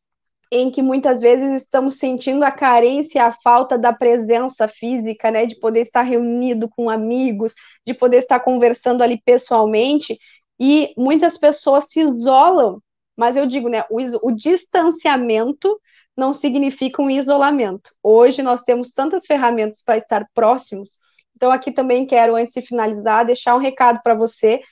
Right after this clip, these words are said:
Quanto tempo será que não faz que você manda uma mensagem positiva, de carinho pra um amigo, pra um familiar, e, né, uma mensagem de ânimo? Às vezes nós trocamos tantas mensagens pra falar mal, pra trazer uma notícia ruim.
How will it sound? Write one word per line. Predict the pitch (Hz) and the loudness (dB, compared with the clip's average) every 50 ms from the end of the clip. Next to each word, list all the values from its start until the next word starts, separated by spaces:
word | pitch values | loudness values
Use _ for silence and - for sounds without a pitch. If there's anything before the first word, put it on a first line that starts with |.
| _ _ _ | _ _ _
Quanto | - 262 294 - 381 349 | -4 -2 -2 -2 -4 -2
tempo | - 370 311 302 294 | -2 -2 -2 -2 -4
será | - - - 262 254 240 | -6 -4 0 2 2 2
que | 240 - | 0 0
não | 254 226 220 | -4 -4 -4
faz | 220 - 240 226 226 | -2 -2 -2 -2 -2
que | 233 - 233 | -2 -4 -4
você | 233 240 - 247 233 | -4 -2 -2 -2 -2
manda | 233 220 220 226 233 | -2 -2 -2 -2 -2
uma | 240 226 226 | -2 -2 -2
mensagem | 220 214 220 220 - - - 220 220 220 233 226 208 214 _ _ _ _ _ _ - | 0 -2 -4 -4 -6 -2 0 2 2 2 2 0 -2 -6 _ _ _ _ _ _ -2
positiva, | - 269 285 339 302 294 277 285 - - - 254 269 262 247 247 247 233 | 2 4 4 4 4 2 -2 -4 -6 -10 -6 -4 -4 -4 -2 0 0 0
de | 220 214 277 302 | 0 -2 -4 -4
carinho | - 320 277 262 247 233 233 240 240 240 240 | -2 0 0 0 0 -2 -4 -6 -6 -8 -6
pra | - 240 | -4 -4
um | 240 247 247 | -2 0 0
amigo, | 233 226 220 220 220 226 233 240 226 220 226 220 - | 0 0 -2 -4 -4 -4 -4 -4 -2 -4 -4 -4 -2
pra | 247 240 | -2 -2
um | 240 | -2
familiar, | 233 - 247 233 226 214 208 208 208 202 214 220 233 226 - _ _ _ _ - 233 | -2 -2 -2 0 0 -2 -2 0 2 2 2 2 0 -2 -4 _ _ _ _ -6 -6
e, | 269 247 - | -6 -6 -4
né, | 214 240 240 254 254 | 0 2 2 2 2
uma | 202 233 254 254 262 | 2 0 -2 -2 0
mensagem | 269 247 254 254 - 240 247 254 262 254 247 | 0 -2 -2 0 0 0 2 2 0 -2 -2
de | 220 240 233 | -2 0 2
ânimo? | 220 226 233 240 226 208 208 208 - _ - | 2 2 2 2 0 -4 -6 -10 -12 _ -2
Às | 240 247 | 2 2
vezes | 285 285 302 | 2 2 2
nós | 302 311 311 | -2 -2 -2
trocamos | 294 277 277 269 262 269 269 - _ - | -2 -2 -2 -2 -4 -4 -4 -10 _ -2
tantas | 269 285 339 392 415 381 339 330 | -2 0 0 0 0 0 0 0
mensagens | 311 294 302 302 - - 240 202 196 180 - - _ _ _ _ _ _ _ _ _ _ _ _ _ _ | -2 -2 -4 -6 -2 0 2 2 2 0 -2 -8 _ _ _ _ _ _ _ _ _ _ _ _ _ _
pra | - 311 311 311 | 0 2 2 2
falar | 320 320 - 285 277 269 262 | 2 2 0 2 4 2 2
mal, | 269 269 277 277 269 262 254 247 247 _ _ _ _ _ _ _ _ _ _ _ - | 2 2 2 2 2 2 2 0 -4 _ _ _ _ _ _ _ _ _ _ _ -2
pra | 302 294 285 | 0 0 0
trazer | 294 302 285 254 294 285 | 0 -2 -4 -2 -2 -2
uma | 285 285 285 | -2 -2 -2
notícia | 294 269 247 - - 294 277 - 277 247 | -4 -4 -6 -6 -6 -8 -6 -4 -4 -4
ruim. | 226 208 247 262 262 254 254 269 262 | -4 -4 -4 -4 -4 -4 -6 -8 -12